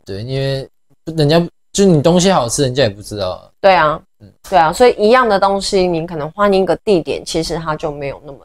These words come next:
Speaker 2: 的，呃，不一样的效果嘛。
Speaker 1: 对。
Speaker 2: 还是要在地方耕耘一阵子
Speaker 1: 对。
Speaker 2: 才会有效果。
Speaker 1: <laughs> 对，对，对。
Speaker 2: OK，那你后来怎么去，就是面对这个没有客人，no，你是 nobody，没有人知道你的状况？
Speaker 1: 那时候我就去找，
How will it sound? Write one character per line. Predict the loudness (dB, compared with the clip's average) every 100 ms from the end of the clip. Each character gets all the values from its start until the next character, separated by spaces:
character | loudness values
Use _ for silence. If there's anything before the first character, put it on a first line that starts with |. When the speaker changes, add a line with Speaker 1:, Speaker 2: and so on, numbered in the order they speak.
| _
Speaker 2:
的， | -12 -12 _ _ _ _ _
呃， | -2 -2 -2 -2
不 | 2
一 | 4
样 | 2
的 | -2
效 | -4 -2 -2 -6
果 | -20
嘛。 | -18 -10
Speaker 1:
对。 | -10 -10 _
Speaker 2:
还 | -4
是 | 0 4
要 | 4 4
在 | 4 2 0 -4 -10 _
地 | 2 2
方 | 2 -2 -2
耕 | 0 0
耘 | -2 -8 -14 _ _ _
一 | -4
阵 | 0
子 | 0 0 -2
Speaker 1:
对。 | -2
Speaker 2:
才 | -2 -2 0
会 | 0
有 | 0
效 | -2 -2 -2 -4
果。 | -4
Speaker 1:
<laughs> |
对， | -4
对， | -4 -12
对。 | -14 -6
Speaker 2:
OK， | -4 -2 0
那 | 0 -2 -6 _ -2
你 | 0
后 | 4 4
来 | 2
怎 | 0
么 | -6 -8
去， | -4 0 2 0 -4 -8
就 | -4
是 | -2 -2 -4 -6 -10
面 | -2 0
对 | 2 2
这 | 2 -2
个 | -2 -4 -4 -10 _ _
没 | 0
有 | 0
客 | 0 -2 -2
人， | -2 -8 -12
no， | -10 -8
你 | -6 -4
是 | -2
nobody， | 0 0 0 -4 -6 -10
没 | -10
有 | -10
人 | -10
知 | -10
道 | -8 -8 -10
你 | _ _
的 | -8
状 |
况？ | 0 2
Speaker 1:
那 |
时 | 4
候 | 4
我 | 4
就 | 4 4
去 | 2
找， | 2 2 2